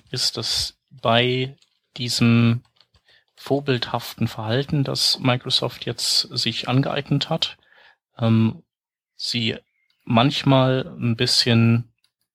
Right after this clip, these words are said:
äh, übertreiben oder zu weit gehen mit, mit dem Absägen alter Zöpfe, äh, Abschneiden alter Zöpfe. Und zwar, ähm, er beschwert sich darüber, dass die I E-Leute eben ein tolles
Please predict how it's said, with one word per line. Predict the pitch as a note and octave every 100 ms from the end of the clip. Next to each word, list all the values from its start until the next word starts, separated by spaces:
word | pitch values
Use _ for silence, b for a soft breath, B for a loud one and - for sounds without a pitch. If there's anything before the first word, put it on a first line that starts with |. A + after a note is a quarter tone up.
| _ _ _ _ _ _ _ _ - G#3+
äh, | A2+ G2+ -
übertreiben | A#2 - - C#3 G#3 G#3+
oder | F#3+ A#2+ A#2
zu | -
weit | A#2 C#3 -
gehen | E3 E3+
mit, | E3 - - -
mit | C#3 C#3 -
dem | C3+
Absägen | C3+ C3 - C3 C3 C3+
alter | B2 C3 - C3
Zöpfe, | - - - F#3 - _ _ b b b b b _ -
äh, |
Abschneiden | A#2+ - - - C3 C#3+
alter | C3 B2 C3
Zöpfe. | - C3+ - -
Und | B2
zwar, | - A#2+ A#2 A#2+ A#2+
ähm, | A#2 A2+
er | F3+ B2 C3+
beschwert | C3+ - B2 B2+
sich | - B2
darüber, | - A#2 A#2 A#2+ A#2+ A#2+ B B B B B B B B B B B B B B _ _ -
dass | A#2 -
die | C3
I | A#2+ - B2
E-Leute | C#3 C#3+ C#3+ C#3+ C#3+ C#3 -
eben | B2+ B2+ B2+ A#2+
ein | B2 A#2+
tolles | - C3 C#3+ C3+ -